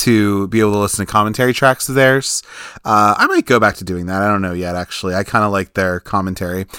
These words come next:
I came across one track of theirs where they were gonna watch Frankenhooker, and I had kind of wondered about that movie a little bit because I never really saw it or anything, and, um, I put it on with the commentary track to listen to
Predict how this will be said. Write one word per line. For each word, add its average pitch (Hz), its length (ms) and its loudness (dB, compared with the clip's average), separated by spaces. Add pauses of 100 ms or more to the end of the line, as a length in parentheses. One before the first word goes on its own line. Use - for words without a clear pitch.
(260)
I 139 100 0
came 190 220 2
across 156 560 6
one 135 500 4 (160)
track 131 340 4
of 113 120 -4
theirs 98 440 -2
where 98 480 2 (340)
they 110 180 4
were 107 140 4
gonna 104 200 0
watch 101 340 2 (160)
Frankenhooker, 101 920 0 (400)
and 107 400 2
I 120 160 2
had 127 240 0
kind 202 340 2
of 139 420 4
wondered 143 380 4
about 113 240 6
that 107 180 2
movie 101 300 0
a 98 80 2
little 98 260 0
bit 127 360 2 (340)
because 113 500 2
I 101 280 4 (180)
never 101 280 0
really 95 180 2
saw 160 420 6
it 110 80 4
or 104 80 2
anything, 101 720 -4
and, 104 320 -2
um, 98 480 2 (220)
I 98 460 0
put 127 180 0
it 123 100 0
on 123 240 6
with 135 120 -4
the - 60 -16
commentary 107 480 0
track 117 320 2
to 113 100 -6
listen 101 360 -2
to 98 360 -2